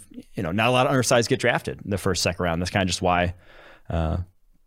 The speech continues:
the undersized moniker is what it is. Like, people don't like taking chances on,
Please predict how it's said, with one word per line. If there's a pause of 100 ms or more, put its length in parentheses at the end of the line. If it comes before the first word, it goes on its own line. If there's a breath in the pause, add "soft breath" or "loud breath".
(220)
the
undersized
moniker
is
what
it
is.
Like,
people
don't (100)
like
taking
chances
on,